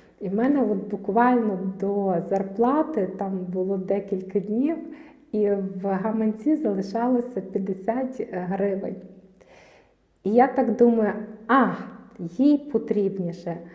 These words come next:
Витягую ці п'ятдесят гривень, думаю, я якось викручусь і даю їй. Що ви думаєте? Буквально на наступний день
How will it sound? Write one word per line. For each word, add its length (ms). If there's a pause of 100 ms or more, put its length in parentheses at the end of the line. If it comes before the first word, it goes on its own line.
(260)
Витягую 760
ці 160
п'ятдесят 680
гривень, 600 (260)
думаю, 560 (240)
я 120
якось 460
викручусь 840 (180)
і 60
даю 320
їй. 340 (1600)
Що 280
ви 140
думаєте? 760
Буквально 920
на 160
наступний 840
день 580